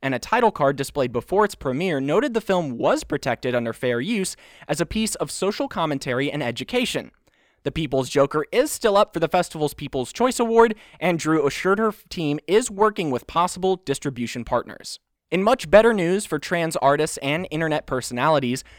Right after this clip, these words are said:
the online forum Kiwi Farms, infamous for the doxing and extreme harassment of transgender content creators,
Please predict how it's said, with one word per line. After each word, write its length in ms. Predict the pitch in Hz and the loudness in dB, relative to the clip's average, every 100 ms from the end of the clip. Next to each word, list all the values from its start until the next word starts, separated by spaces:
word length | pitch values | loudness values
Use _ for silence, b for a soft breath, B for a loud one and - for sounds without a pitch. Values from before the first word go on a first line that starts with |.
| B | B
the 140 | 165 - | -6 2
online 520 | 165 226 262 247 247 | 6 6 4 0 0
forum 460 | - 175 165 165 | 2 4 4 2
Kiwi 400 | 160 - 196 170 | -4 -6 -4 -2
Farms, 500 | 127 131 104 69 - - | 0 0 -2 -6 -14 -4
infamous 440 | 143 156 143 131 | -4 -2 -2 -2
for 120 | - | -4
the 120 | 127 117 | -4 0
doxing 500 | 135 147 - 160 151 | 2 2 0 -4 -4
and 80 | 127 | -4
extreme 440 | 123 - - 208 254 | -6 -4 -2 0 2
harassment 500 | 220 175 156 160 156 | 2 2 0 -4 -6
of 140 | 135 | -8
transgender 640 | - 185 202 190 147 139 | -4 -2 -2 -2 -2 -2
content 360 | - 185 180 147 | -2 -2 -2 -4
creators, 420 | 135 117 117 135 | -2 -2 -2 -6